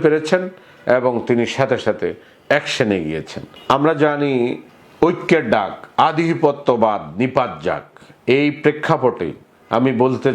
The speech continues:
চাই, যে মুহূর্তে ভারতীয় আধিপত্যবাদ, মিডিয়া চক্রান্ত, ইন্টারন্যাশনাল চক্রান্ত আমাদের বিরুদ্ধে কাজ করছে, ঠিক সেই সময় পঞ্চাশ বছর আগের আমাদের এই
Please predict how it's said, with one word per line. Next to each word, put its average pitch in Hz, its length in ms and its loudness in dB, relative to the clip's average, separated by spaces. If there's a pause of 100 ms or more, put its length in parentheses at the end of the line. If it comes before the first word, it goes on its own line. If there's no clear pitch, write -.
চাই, 135 220 2 (580)
যে 143 80 4 (180)
মুহূর্তে 147 320 0 (140)
ভারতীয় 127 380 2 (100)
আধিপত্যবাদ, 135 680 0 (500)
মিডিয়া 156 280 2 (120)
চক্রান্ত, 139 400 -2 (300)
ইন্টারন্যাশনাল 143 680 -2
চক্রান্ত 143 420 -2 (680)
আমাদের 131 300 2 (120)
বিরুদ্ধে 135 320 2 (160)
কাজ 110 120 0 (120)
করছে, 113 300 -4 (480)
ঠিক 190 140 2 (140)
সেই 180 180 2 (100)
সময় 98 300 0 (840)
পঞ্চাশ 165 400 2
বছর 160 240 2 (260)
আগের 131 260 -2 (580)
আমাদের 143 320 2 (880)
এই 131 120 0